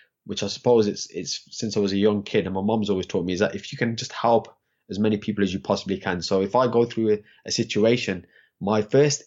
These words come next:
instincts are almost, "Okay, h-, can I tell people about this?" Because I don't want people to struggle the same way. And you touched on it there, the, like, even with the bridging stuff, even in the bridging, I, I could write six pieces of content just on that to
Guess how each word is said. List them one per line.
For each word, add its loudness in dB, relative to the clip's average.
instincts -2
are 0
almost, 0
"Okay, -2
h-, -6
can -4
I -4
tell 2
people -2
about -4
this?" -6
Because -2
I 2
don't 2
want 0
people -4
to -12
struggle -2
the -4
same 2
way. 2
And 0
you -4
touched -2
on 2
it -2
there, 4
the, -2
like, -2
even 0
with 0
the 0
bridging 0
stuff, -4
even 4
in 4
the 4
bridging, 0
I, -8
I -2
could -10
write 0
six -6
pieces -10
of -6
content -4
just -8
on -2
that -2
to -2